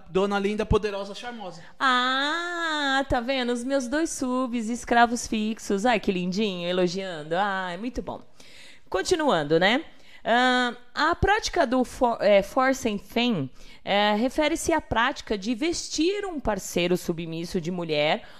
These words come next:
Speaker 2: ou fazer com que ele se comporte de maneira feminina, né? O submisso do sexo masculino que pratica a feminização é comumente chamado de sissi,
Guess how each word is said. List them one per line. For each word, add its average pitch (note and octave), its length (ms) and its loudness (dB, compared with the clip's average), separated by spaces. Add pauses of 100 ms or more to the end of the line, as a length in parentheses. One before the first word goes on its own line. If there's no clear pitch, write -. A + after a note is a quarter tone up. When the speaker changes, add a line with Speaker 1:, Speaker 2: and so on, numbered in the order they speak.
(140)
Speaker 2:
ou G#3 220 0
fazer A3 400 -2
com C4+ 160 -6
que B3 160 -4
ele G#3 220 2
se - 140 -6
comporte G#3+ 580 0
de A#3 100 -6
maneira A#3 360 0
feminina, B3 580 0 (240)
né? F3 320 -2 (500)
O F4 100 0
submisso F#4+ 580 0
do C#4+ 120 -2
sexo A3+ 340 -2
masculino G3 640 -4
que G#3+ 100 -6
pratica F#3 420 -4
a F#3 40 -2
feminização E3 1000 -4 (260)
é A#3 120 0
comumente C4+ 960 -4
chamado B3+ 640 -2
de C4+ 380 -2
sissi, - 680 -2